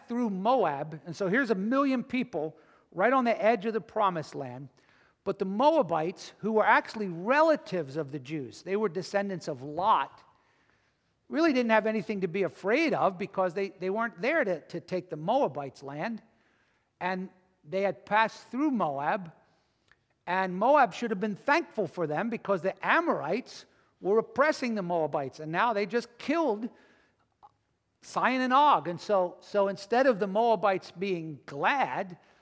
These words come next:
the Moabites try to attack and curse the Israelites. And it's a constant reminder as you read the Bible that this is Satan's goal. If you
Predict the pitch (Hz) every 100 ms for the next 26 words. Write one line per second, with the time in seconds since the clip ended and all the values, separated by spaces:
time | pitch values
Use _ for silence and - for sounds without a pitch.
0 | _ _ _ 160 170 233 233 170 175 170
1 | - - 185 175 170 165 - - 214 214
2 | 180 - - _ _ _ _ _ _ _
3 | 165 156 - - 262 220 196 - - _
4 | _ 160 180 185 151 135 123 123 - -
5 | _ _ _ _ _ _ - 277 277 -
6 | - 262 294 - 247 208 202 190 233 226
7 | 185 165 180 190 180 160 196 214 175 160
8 | 160 226 262 220 - 202 208 202 156 -
9 | 180 180 127 - - _ _ _ _ _
10 | - 165 208 269 277